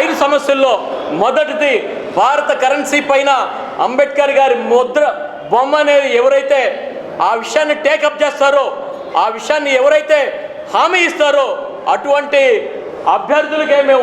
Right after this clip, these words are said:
ఓటేస్తామని చెప్పేసి ఈ రోజున అన్నికి మాల మాదిగ ఎరుకులు యానాది చాకల మంగళ వడ్డేరు ఉప్పర అన్ని కులాలలో ఏకమై ఈ రోజున మేము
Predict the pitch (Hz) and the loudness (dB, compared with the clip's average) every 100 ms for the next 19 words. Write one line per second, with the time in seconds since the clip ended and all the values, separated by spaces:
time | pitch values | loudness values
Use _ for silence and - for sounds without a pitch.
0 | 247 269 277 - 262 254 247 247 254 240 | 4 2 0 0 0 2 0 0 0 0
1 | 226 247 233 220 233 226 - - - - | -2 0 2 2 2 0 -2 -6 -12 -4
2 | 156 220 247 269 262 247 208 - - - | -4 -2 0 0 2 2 2 -2 -8 -10
3 | - 160 233 240 220 220 240 233 214 226 | -4 0 2 2 2 0 2 2 2 0
4 | 214 226 226 233 233 220 220 233 233 220 | 0 2 2 2 0 0 -2 0 0 0
5 | 240 240 220 233 233 226 226 226 233 - | 0 0 2 2 2 0 0 0 0 -2
6 | - - - 254 339 339 302 294 277 269 | -10 -8 -2 0 0 2 2 4 4 4
7 | 240 262 254 269 233 - - - - - | 4 2 2 2 2 -2 -8 -10 -10 -2
8 | 190 202 214 220 214 208 185 | 0 2 2 0 0 0 0